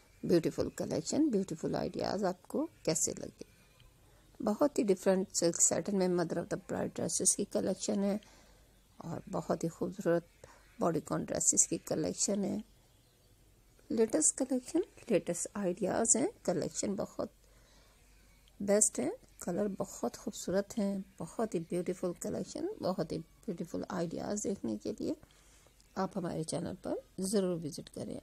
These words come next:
I hope कि मेरी ये खूबसूरत, stylish silk satin की collection आपको ज़रूर पसंद आएगी। Color बहुत ही bright और बहुत ही खूबसूरत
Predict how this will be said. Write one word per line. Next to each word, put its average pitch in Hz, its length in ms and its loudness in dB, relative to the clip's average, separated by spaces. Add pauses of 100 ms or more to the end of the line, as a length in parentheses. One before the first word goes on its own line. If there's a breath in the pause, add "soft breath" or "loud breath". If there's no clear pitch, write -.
I - 100 -2 (100)
hope 196 200 -2
कि 226 100 0
मेरी 196 220 2
ये 165 100 2
खूबसूरत, - 580 -4
stylish 170 640 -2 (500 loud breath)
silk - 320 0
satin 208 380 -2
की 202 160 -6
collection 180 500 -2
आपको 196 420 -4 (240)
ज़रूर 180 420 -4
पसंद - 400 -6
आएगी। 196 480 -8 (840 soft breath)
Color 208 260 2 (160)
बहुत 226 440 -2
ही 208 80 0
bright 170 400 -4 (120)
और 190 200 -6
बहुत 180 300 -6
ही 175 60 -4
खूबसूरत - 580 -4